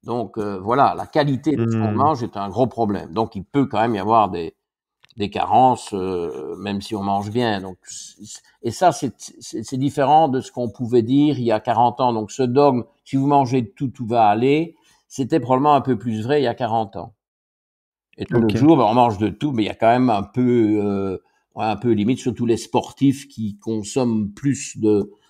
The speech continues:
Speaker 1: de nutriments, d'antioxydants, et cetera, ben, ils sont souvent déficitaires. Donc,
Speaker 2: Ok.
Speaker 1: quand même aller vérifier un peu ce qui se passe, euh,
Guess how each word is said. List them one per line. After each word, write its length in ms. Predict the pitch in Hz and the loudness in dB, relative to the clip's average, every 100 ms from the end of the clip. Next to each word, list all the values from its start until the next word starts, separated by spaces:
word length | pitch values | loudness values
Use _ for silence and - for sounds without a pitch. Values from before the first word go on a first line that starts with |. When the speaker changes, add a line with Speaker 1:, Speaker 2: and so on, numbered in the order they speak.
| _ _ _ | _ _ _
Speaker 1:
de 140 | 123 104 | -8 -4
nutriments, 680 | 104 98 - 107 117 120 117 | -4 -6 -4 -2 2 2 2
d'antioxydants, 680 | 101 98 107 101 117 107 104 | -2 -4 -8 -6 -6 -4 -6
et 80 | |
cetera, 500 | 101 90 95 92 117 117 | -6 -10 -8 0 2 2
ben, 180 | 92 87 | -4 -8
ils 120 | - | -14
sont 180 | - 95 | -14 -16
souvent 320 | - 98 98 | -12 -10 -8
déficitaires. 680 | 95 98 101 95 - - - | -10 -16 -18 -16 -14 -14 -12
Donc, 240 | 98 90 - _ - | -12 -12 -18 _ -8
Speaker 2:
Ok. 240 | 120 - 131 - | -8 -6 -14 -8
Speaker 1:
quand 140 | - 110 | -2 2
même 220 | 123 117 | 2 2
aller 200 | 107 110 | 2 2
vérifier 480 | 104 92 90 - 110 | 0 -2 -6 -2 -2
un 80 | 98 | -2
peu 180 | 104 | -6
ce 80 | 98 | -8
qui 120 | - | -12
se 100 | 90 | -18
passe, 400 | - 110 113 - 95 | -4 -2 -2 -6 -10
euh, 460 | 90 90 - - | -10 -10 -14 -20